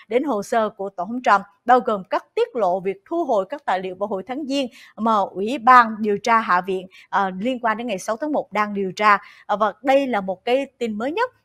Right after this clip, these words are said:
khi mà có cơ quan lưu trữ đã xác nhận rằng đó là hồ sơ tuyệt mật. Và kính thưa quý vị là, ờ, Tổng thống Donald Trump đã chính thức rời khỏi Tòa Bạch Ốc và là, ờ, chính thức không làm tổng thống của nước Mỹ nữa vào đúng ngày hai mươi tháng một,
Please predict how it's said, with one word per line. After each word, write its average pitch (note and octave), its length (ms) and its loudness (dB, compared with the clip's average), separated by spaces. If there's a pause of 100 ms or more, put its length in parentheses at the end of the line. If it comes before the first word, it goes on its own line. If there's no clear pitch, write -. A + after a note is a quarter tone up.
(120)
khi D4+ 200 0
mà A3 260 4
có A3+ 180 2
cơ A#3 220 -4
quan G#3 220 -2
lưu A3 220 -2
trữ F#3+ 140 -2
đã F#3+ 140 -4
xác G4+ 300 -4
nhận F#3 200 -2 (240)
rằng G3+ 200 2
đó A#3 80 0
là B3+ 100 4
hồ G#3+ 160 -2
sơ A3+ 180 -2
tuyệt A3 220 -8
mật. G3+ 160 -2 (400)
Và A#3+ 120 6
kính E4+ 200 -4
thưa D4 100 -2
quý F4 220 -6
vị G#3+ 220 -2
là, A3 360 2 (200)
ờ, A3 160 2 (280)
Tổng A3+ 180 -2
thống D#4 160 -2
Donald A#3+ 260 2
Trump A3 200 2
đã F#3 120 0
chính E4 200 -6
thức A#4+ 160 -2 (240)
rời A3+ 240 2
khỏi - 200 -4
Tòa G#3+ 160 -2
Bạch F3+ 120 -6
Ốc - 260 2 (200)
và G3 360 4 (100)
là, G3 300 4 (180)
ờ, G3+ 120 -4 (180)
chính E4 140 -2
thức A#4 180 -2
không F#4+ 240 0
làm A3+ 280 2
tổng A3+ 180 -6
thống C#4 220 -2
của G3+ 120 -6
nước C4+ 180 -4
Mỹ G3+ 140 -6
nữa G#3 160 -4
vào G#3 160 0
đúng C4+ 180 -4
ngày G#3 140 -2
hai B3+ 280 0
mươi B3 400 0
tháng B3+ 280 -6
một, F#3 220 -2